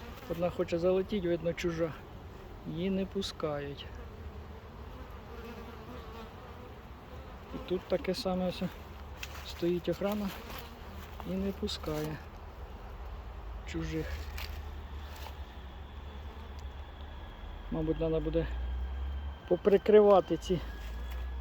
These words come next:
верхні корпуса, тим більше, що там розплоду немає і дрону, тобто трутню вийти нічого виходити. Ну, десь так. Вам вирішувати.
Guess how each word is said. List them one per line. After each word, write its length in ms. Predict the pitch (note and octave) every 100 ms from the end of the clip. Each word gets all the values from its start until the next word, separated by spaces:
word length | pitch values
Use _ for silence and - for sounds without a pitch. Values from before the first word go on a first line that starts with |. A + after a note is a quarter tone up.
| -
верхні 380 | F3 E3+ F#3 F3
корпуса, 600 | F3+ E3+ F#3 - A#3+ G#3+ - -
тим 120 | F3+
більше, 240 | F3 G#3 -
що 120 | F#3+
там 240 | - G3 - - - - - -
розплоду 540 | F3 F#3 - F3 E3+
немає 520 | F#3 F#3+ A3 A#3 G#3+ E3 - - - - - - - - - -
і 60 | F3+
дрону, 480 | E3 F#3+ G#3+ G#3 F3 - - - - - - -
тобто 320 | - E3+ - E3+
трутню 460 | G3 G#3 - F#3+
вийти 420 | F3+ F#3+ - F3+ - - - -
нічого 480 | E3+ D#3+ - D#3+ D#3
виходити. 600 | D#3 D#3 D3+ D#3 - D3 - - - - - - - - - - - - - - - - - - -
Ну, 200 | E3 F#3+
десь 260 | F3+ G3
так. 260 | - E3 E3 - - - - - - - -
Вам 240 | D#3+ G3+ G3
вирішувати. 720 | F#3+ G3 F#3+ F#3+ F#3 -